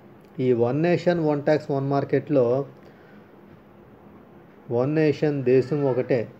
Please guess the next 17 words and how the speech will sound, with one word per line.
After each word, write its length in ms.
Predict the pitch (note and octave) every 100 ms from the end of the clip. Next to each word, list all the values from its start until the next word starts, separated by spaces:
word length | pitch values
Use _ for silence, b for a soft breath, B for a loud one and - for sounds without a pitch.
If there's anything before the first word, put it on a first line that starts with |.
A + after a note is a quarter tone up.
| - - -
దేశం 420 | A#2 C3+ C3+ D3 D3+
ఒకటే 220 | C3 C#3
అయినప్పుడు 440 | C3+ C3 B2+ C#3 A#2+ A#2+ B2 A#2+ - - - - - -
tax 300 | - B2+ B2
కూడా 220 | C#3 C#3 C#3+
ఒకటే 300 | C3 B2 C3+
ఉండాలి, 500 | B2+ B2 B2 B2 A#2+ G2+ -
ఒకటే 320 | C#3 A#2+ B2+ C3
పన్ను 300 | A#2+ B2 B2
ఉండాలి. 340 | A#2+ A#2+ B2 B2+
వన్ 240 | A#2 A#2
tax 300 | B2 B2 B2
అనేది 360 | B2 A#2+ B2+ A#2 A#2+ B2 - - -
ఆ 60 | A2
జీఎస్టీ 440 | A2+ B2 B2+ -
యొక్క 300 | B2+ A#2 B2
స్లోగన్గా 640 | C3 - A2+ A2 A2+ A#2